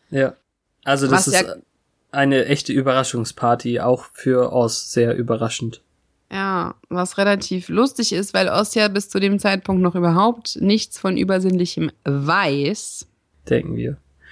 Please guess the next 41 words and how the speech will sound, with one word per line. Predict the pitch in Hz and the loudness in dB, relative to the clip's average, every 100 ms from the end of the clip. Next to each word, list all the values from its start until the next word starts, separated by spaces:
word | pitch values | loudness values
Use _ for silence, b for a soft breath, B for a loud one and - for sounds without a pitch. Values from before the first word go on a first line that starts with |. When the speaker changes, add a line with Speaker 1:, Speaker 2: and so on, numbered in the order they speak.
| B B B B 170 | B B B B -2
Speaker 2:
Nein, | 185 220 | 2 4
Speaker 1:
Hm. | 156 165 165 - _ - | 6 6 4 -2 _ -2
Speaker 2:
das | 196 | -2
ist | 165 202 | 0 0
tatsächlich | 196 185 196 - 226 | 0 0 -2 -2 -4
so. | 240 254 254 - | 0 -2 -4 -2
Er | 175 160 | 0 2
weiß | 165 185 220 - | 4 4 0 -2
nichts. | 190 240 - - - _ _ _ _ _ _ 117 | 0 -2 -4 -14 -20 _ _ _ _ _ _ 0
Speaker 1:
Denken | 135 | 2
Speaker 2:
Was | 160 | 2
nicht | 113 131 143 | 4 4 4
Speaker 1:
wir. | |
Speaker 2:
heißt, | 180 202 - | 2 2 -4
dass | 175 - | -8 -4
er | 175 | -4
nicht, | 190 - _ - | -4 -6 _ -2
nein, | 185 202 202 | 0 2 2
er | 180 | 0
weiß | 180 202 - | 2 0 0
wirklich | 214 240 - | -4 -2 0
nichts. | 165 160 - - B B B | 0 -2 -6 -20 B B B
Speaker 1:
<laughs> | 139 139 - - | -2 -2 -2 0
Speaker 2:
Nur, | 214 202 - - | 2 0 -6 -6
das | 180 | -2
heißt | 190 233 247 | 0 0 0
ja | 214 | 0
nicht, | 233 311 | 0 0
dass | 269 254 | -2 -2
er | 220 | -2
nichts | 277 - - | -2 -4 -4
damit | 240 262 - | -2 -4 -4
zu | 233 | -6
tun | - 349 311 | 0 0 2
hat, | 220 170 - _ _ _ _ - | 0 -4 -10 _ _ _ _ 0
dass | 135 | 2
Speaker 1:
Aha, | 135 | 4
Speaker 2:
er | |
nichts | 202 190 | 0 0
Speaker 1:
gut. | - | 2
Speaker 2:
weiß. | 185 170 160 175 | 4 2 0 -6